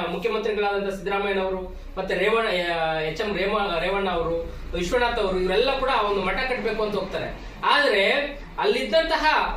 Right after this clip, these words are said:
ಆ, ಮ-, ಮಠ ಕಟ್ಟಕ್ ಹೋದಾಗ ಏನು ಒಂದು ಕುರುಹುಗಳೇ ಇರೋದಿಲ್ಲ. ಆ, ಆ ಸಮಯದಲ್ಲಿ, ಆ, ನೋ-, ನೋಡ್ರಿ, ಕನಕದಾಸರ ಸಮಾಧಿ ಇಲ್ಲಿದೆ ಅಂತ ತೋರಿಸಿದಂತವ್ರು ಯಾರು ಗೊತ್ತಾ? ಮುಸಲ್ಮಾನ ಬಾಂಧವರು ಅಲ್ಲಿದ್ದಂತ, ಆ, ತೋರಿಸ್ತಾರೆ. ನೋಡಿ, ನಮ್ಮ ಕಬರಸ್ತಾನ್, ಕಬರಸ್ತಾನ್ ಅಂತಂದ್ರೆ ಸ-, ಸ್ಮಶಾನ ಅಂತ ಕರೀತಾರೆ ಅವರು. ಆ ಕಬರಸ್ತಾನದಲ್ಲಿ ನಿಮ್ಮ ಕನಕದಾಸರ,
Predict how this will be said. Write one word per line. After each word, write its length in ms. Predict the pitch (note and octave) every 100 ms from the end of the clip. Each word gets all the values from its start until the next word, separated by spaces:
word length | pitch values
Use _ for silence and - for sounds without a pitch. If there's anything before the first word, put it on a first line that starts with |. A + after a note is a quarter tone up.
| G#3+
ಆ, 280 | G3 F#3 -
ಮ-, 320 | F3+ F3+ F#3
ಮಠ 160 | G#3+
ಕಟ್ಟಕ್ 440 | D4+ D4 C#4 C4 B3+
ಹೋದಾಗ 260 | B3 B3
ಏನು 640 | B3+ C4+ D4 C4+ G#3+ - - -
ಒಂದು 260 | B3+ - -
ಕುರುಹುಗಳೇ 380 | D4+ E4 D#4+
ಇರೋದಿಲ್ಲ. 400 | C#4+ B3 G#3+ - - - -
ಆ, 440 | - - - - F3+
ಆ 40 |
ಸಮಯದಲ್ಲಿ, 920 | C#4+ C4 B3 A#3+ G3+ F3 A#4+ B4+ - - - G3+
ಆ, 100 | G3+
ನೋ-, 340 | G#3 G#3 G3
ನೋಡ್ರಿ, 500 | G#3+ A#3+ B3 C#4+ G#3+ F#3+
ಕನಕದಾಸರ 520 | F#3+ G#3+ B3 B3 B3 A#3+ -
ಸಮಾಧಿ 360 | F#3 B3+ C#4+ A#3+
ಇಲ್ಲಿದೆ 320 | A#3 B3+ B3
ಅಂತ 260 | A#3+ G3+ A3+ G#3 -
ತೋರಿಸಿದಂತವ್ರು 560 | G#3+ A3 G#3 G#3+ G#3 F#3
ಯಾರು 160 | F3+ F3
ಗೊತ್ತಾ? 220 | D#3+ D#3 - - - -
ಮುಸಲ್ಮಾನ 460 | E3 A#3+ A#3+ G#3
ಬಾಂಧವರು 580 | G3 E3 D#3+ C3+ - - - -
ಅಲ್ಲಿದ್ದಂತ, 400 | F3+ G#3+ A#3 A#3+
ಆ, 440 | A3+ F3+ F3 E3+ D#3
ತೋರಿಸ್ತಾರೆ. 720 | G#3 G#3+ - G3+ - - G#3
ನೋಡಿ, 540 | A3+ G#3 A#3+ C4 - E3
ನಮ್ಮ 260 | G3+ A3+
ಕಬರಸ್ತಾನ್, 680 | G#3 G3+ C#4+ C#4+ C#4 B3+ E3
ಕಬರಸ್ತಾನ್ 440 | A3+ C#4 C#4+ C#4
ಅಂತಂದ್ರೆ 340 | B3+ B3+ C#4+ C4+
ಸ-, 540 | C4 A#3 G#3+ G3+ F#3+
ಸ್ಮಶಾನ 300 | G#3+ A#3+ C4
ಅಂತ 220 | A#3+ A#3+
ಕರೀತಾರೆ 340 | G#3+ G#3+ G#3 F3
ಅವರು. 340 | - - G3+
ಆ 40 |
ಕಬರಸ್ತಾನದಲ್ಲಿ 800 | G3+ C#4 D4 C#4 C4+ A#3+ A#3 C#4
ನಿಮ್ಮ 240 | B3 A3 G#3
ಕನಕದಾಸರ, 560 | G#3 G#3 B3 B3 B3